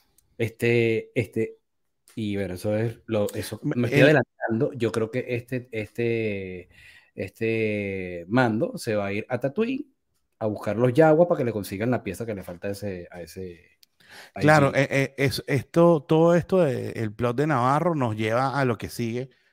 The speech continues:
Speaker 2: que es que él va a pe-, a donde Peli Moto a,
Speaker 1: Claro.
Speaker 2: a buscar, mm, a buscar esa pieza rarísima que, que, que estos mecánicos le van a, le van a hacer. O sea que los vamos a ver a los mecánicos de nuevo.
Speaker 1: Claro.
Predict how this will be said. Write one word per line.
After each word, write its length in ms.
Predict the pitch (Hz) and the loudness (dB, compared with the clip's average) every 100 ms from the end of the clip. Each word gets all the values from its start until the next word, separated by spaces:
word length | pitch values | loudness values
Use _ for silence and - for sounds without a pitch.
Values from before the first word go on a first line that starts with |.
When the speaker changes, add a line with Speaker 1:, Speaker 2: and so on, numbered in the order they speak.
| _ | _
Speaker 2:
que 160 | - 107 | -4 -4
es 100 | 87 | -4
que 300 | - 117 113 | -2 0 0
él 120 | 110 | 2
va 100 | 120 | 2
a 80 | 120 | 2
pe-, 100 | 127 | 0
a 80 | 113 | 2
donde 240 | 120 104 | 2 0
Peli 260 | 95 101 113 | -2 -2 0
Moto 380 | 117 117 117 123 | 0 0 -2 -2
a, 400 | 110 92 101 _ _ _ - | -4 -8 -14 _ _ _ -10
Speaker 1:
Claro. 260 | 98 80 | -8 -4
Speaker 2:
a 40 | 110 | -2
buscar, 480 | 95 - 98 92 104 | -2 -2 -4 -4 -4
mm, 520 | 120 98 90 87 - _ _ _ _ _ _ _ _ _ | -6 -6 -10 -16 -20 _ _ _ _ _ _ _ _ _
a 80 | 113 | -2
buscar 300 | 104 - 107 | -2 -2 -2
esa 220 | 107 123 | -2 -4
pieza 400 | 123 120 107 127 | 0 0 2 0
rarísima 600 | 113 101 110 98 123 123 | 2 0 0 -2 -4 -4
que, 360 | 101 95 85 87 _ _ _ _ _ _ | -4 -8 -8 -14 _ _ _ _ _ _
que, 440 | - 98 95 92 92 | -6 -4 -2 -6 -4
que 120 | 107 | -4
estos 220 | 85 113 | -2 -2
mecánicos 640 | 120 101 107 104 104 123 110 | -2 0 -2 -2 -2 -4 -2
le 100 | 104 | -4
van 180 | 98 | -6
a, 140 | 101 - | -8 -8
le 100 | 98 | -10
van 120 | 95 | -10
a 20 | |
hacer. 180 | - - | -10 -12
O 80 | - | -12
sea 140 | 107 113 | -10 -4
que 100 | 139 | -2
los 100 | 113 | -2
vamos 200 | 135 139 | -2 -2
a 40 | |
ver 80 | 104 | -2
a 40 | |
los 120 | 139 123 | -2 -4
mecánicos 440 | 98 113 123 147 | -6 -8 -6 -4
de 60 | 139 | -2
nuevo. 380 | 151 110 156 - _ _ _ | -2 -2 -6 -10 _ _ _
Speaker 1:
Claro. 160 | - | -12